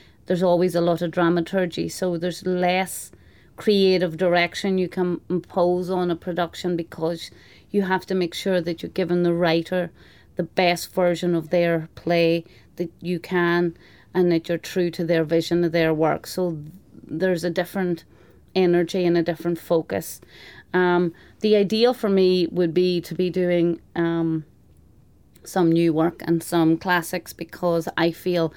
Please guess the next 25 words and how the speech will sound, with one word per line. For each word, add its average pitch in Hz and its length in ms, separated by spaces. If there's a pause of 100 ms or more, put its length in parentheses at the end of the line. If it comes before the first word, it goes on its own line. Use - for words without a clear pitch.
(280)
it's 165 140
only 180 260
with 165 220
a 170 80
really 165 480
tight, - 540 (800)
um, 170 460
tried 175 360
and 175 140
tested 170 460
text - 580 (380)
that 185 200
you 170 120
can 160 380 (800)
play 165 720 (220)
with 170 300
the 165 100
production 160 720
values 160 520
or 165 220
play 165 420
with 165 280
the 160 220 (260)
world 170 580
or 156 340